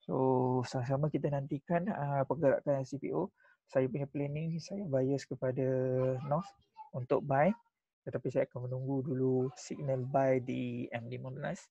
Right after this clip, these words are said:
Dan juga kalau ada di H one, dan saya pun menunggu re-entry buy di H one dan juga M lima belas. Okey guys, pada mereka yang ingin berada dalam support group saya, anda boleh P M saya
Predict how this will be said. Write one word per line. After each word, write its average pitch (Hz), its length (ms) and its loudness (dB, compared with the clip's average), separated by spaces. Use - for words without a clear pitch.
Dan 123 480 -2
juga 120 400 -4
kalau 113 240 0
ada 131 160 -2
di 123 160 -6
H 123 320 -8
one, 139 240 -2
dan 123 160 -2
saya 120 720 -6
pun 131 240 -2
menunggu 123 560 -6
re-entry 127 480 -2
buy 120 400 0
di 110 640 -6
H - 240 -2
one 127 160 -2
dan 120 160 -2
juga 120 160 0
M 113 160 -4
lima 110 240 -8
belas. - 240 -6
Okey 143 240 4
guys, 151 240 4
pada 131 160 8
mereka 135 320 4
yang 135 240 8
ingin 139 320 2
berada 135 400 4
dalam 131 240 2
support - 300 -8
group 135 180 -4
saya, 139 240 0
anda 127 240 2
boleh 135 300 4
P 139 160 0
M 131 180 -2
saya 143 240 2